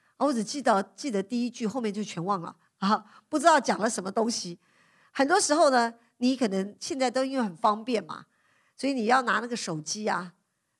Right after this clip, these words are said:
就开着，就是放在 recording 啊，开始祷告的时候，你就会记得了。然后呢，那，那个，为什么你要记得呢？因为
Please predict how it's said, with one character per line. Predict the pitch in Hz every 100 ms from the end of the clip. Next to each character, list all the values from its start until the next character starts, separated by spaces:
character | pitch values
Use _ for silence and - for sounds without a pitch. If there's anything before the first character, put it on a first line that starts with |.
| _
就 | - 269
开 | - - 294 285
着， | 226 175 - _ _ _ _ _ _ _ _ _ _ _ _ _ -
就 | 233
是 | 233 202 - -
放 | 233
在 | 220
recording | 190 - 220 214 180 - _ _ _ _ _
啊， | 226 233 175 - _ _
开 | - 285
始 | 247
祷 | 196 165
告 | 254
的 | 208
时 | 196 170
候， | 202 - - _
你 | 180
就 | 247
会 | 254
记 | - 254
得 | - 67
了。 | - _ _ _ _
然 | - 285
后 | 415 392
呢， | 349 349 _ _ _ _ _ _ _ _ _ _
那， | 392 392
那 | 415
个， | 339 277 - _ _ _ _ _ _ _ _
为 | 403 381
什 | 262
么 | 226
你 | 220
要 | 254 269
记 | 262 - 302
得 | 214 170
呢？ | 180 196 226 _ _ _ -
因 | 339 370
为 | 381 339 202